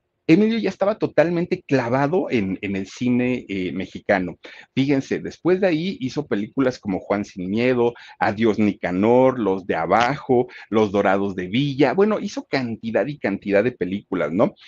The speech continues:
Lo mismo actuaba, lo mismo escribía, lo mismo buscaba oportunidades. Bueno,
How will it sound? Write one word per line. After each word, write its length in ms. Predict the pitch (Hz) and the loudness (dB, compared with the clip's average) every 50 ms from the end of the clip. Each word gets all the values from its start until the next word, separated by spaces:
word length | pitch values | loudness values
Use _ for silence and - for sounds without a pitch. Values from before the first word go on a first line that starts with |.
| - - - - _ _ _ _ _ _ | -20 -20 -20 -20 _ _ _ _ _ _
Lo 160 | - 120 131 | 2 2 4
mismo 680 | 185 233 254 254 220 185 160 135 131 147 160 - - _ _ _ - - | 4 2 2 2 2 2 4 4 4 4 2 0 -2 _ _ _ -12 -10
actuaba, 800 | - - - _ _ - 165 175 170 156 135 131 143 147 127 - | -10 -10 -10 _ _ 4 6 6 6 6 4 4 4 2 0 -2
lo 140 | 104 101 92 | -2 -2 0
mismo 420 | 101 120 127 127 131 123 107 104 | 0 0 0 0 0 0 0 -2
escribía, 760 | 101 - - _ - 95 95 107 151 170 160 147 139 135 143 147 | -2 -4 -8 _ -6 -4 0 0 2 4 4 6 6 6 4 2
lo 180 | 139 117 95 | 0 0 0
mismo 300 | 95 104 110 117 117 110 | 0 0 0 0 0 -2
buscaba 360 | 98 92 - - - 104 104 104 | -2 -4 -8 -4 -2 0 0 0
oportunidades. 840 | 104 - - 98 - _ 98 98 107 120 151 170 180 196 185 170 | -2 -6 -10 -14 -10 _ -6 -4 -2 0 0 0 0 0 -2 -2
Bueno, 220 | 180 196 196 156 | -2 -2 -2 -2